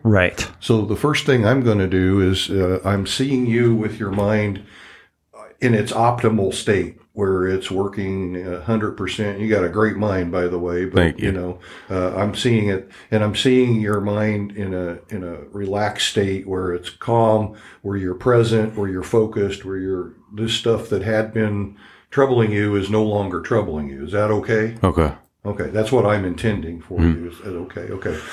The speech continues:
Speaker 2: So if we think of a, <clears throat> your mind working in this optimal way, if we were to come up with a color that represents your mind working in this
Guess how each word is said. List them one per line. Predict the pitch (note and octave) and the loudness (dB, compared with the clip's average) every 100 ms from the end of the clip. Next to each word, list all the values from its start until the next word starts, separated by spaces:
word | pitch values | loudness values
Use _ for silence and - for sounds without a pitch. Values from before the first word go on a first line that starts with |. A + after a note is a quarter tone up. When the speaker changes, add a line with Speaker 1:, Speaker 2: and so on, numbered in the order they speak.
| - - - | -16 -6 0
Speaker 2:
So | B2 | 2
if | A#2 | 2
we | A2+ | 0
think | A#2 F3+ G3+ G3 - B2+ | 0 2 2 0 -4 -2
of | A#2 | 2
a, | A2 G2+ - - F3+ A#2+ - F3 | 2 0 0 0 2 0 0 0
<clears throat> | - | 2
your | A#2 G#2 | 2 4
mind | A#2 B2+ G#2+ | 4 4 2
working | A2 A2 A2 G#2 | 0 0 0 0
in | G2+ F#2+ | 0 0
this | F2+ - - | -4 -6 -4
optimal | A2+ A#2 - G2 F2+ F2 | -2 -2 -2 -2 0 2
way, | A#2 A#2 G2+ | 4 4 4
if | F#2 - | 0 -2
we | G2 | -4
were | F#2+ F2+ | -2 -2
to | F2 | -4
come | - A2+ A2 G2+ | -4 -2 0 2
up | G2+ - | 0 -2
with | G2 D#2+ | -6 -4
a | E2 | -4
color | - - C3+ A#2+ F#2+ E2+ | -6 0 2 4 2 0
that | E2+ F2 - | -2 -4 0
represents | F#2+ G2 F#2 F#2 G2+ F#2 - | 0 0 -2 0 0 0 -2
your | F2+ | -2
mind | F2 F#2 F2+ E2+ E2+ | 0 0 0 0 0
working | G2 F#2+ F#2+ F2 | 0 0 -2 -2
in | F2 F2 | -2 -2
this | E2 E2+ - - | -4 -4 -4 -6